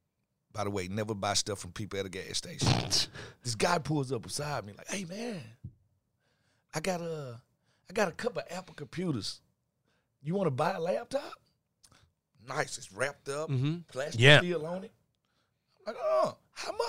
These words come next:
Speaker 1: much?" "Dude, give me, like, four hundred. It's you."
Speaker 2: Yeah.
Speaker 1: I'm like, "For what, a, a Apple?"
Speaker 2: Yeah.
Speaker 1: "Here."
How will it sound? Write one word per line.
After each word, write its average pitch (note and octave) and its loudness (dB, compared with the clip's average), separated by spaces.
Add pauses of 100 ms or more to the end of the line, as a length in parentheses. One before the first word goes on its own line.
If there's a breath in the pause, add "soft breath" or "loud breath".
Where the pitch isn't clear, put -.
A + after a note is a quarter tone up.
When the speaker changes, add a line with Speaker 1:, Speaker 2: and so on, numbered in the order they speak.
(120)
Speaker 1:
much?" - -2 (1400)
"Dude, A3+ 0
give F3 -6
me, - -14
like, - -14
four G#2 -4
hundred. G2 0
It's C3 -6
you." C3+ -2 (400)
Speaker 2:
Yeah. C3+ 10 (340)
Speaker 1:
I'm - -14
like, A3+ 0
"For G3+ 2
what, A#3+ 0
a, C3 0
a C3 2
Apple?" E4 4
Speaker 2:
Yeah. G#4+ 12 (380)
Speaker 1:
"Here." G4+ 2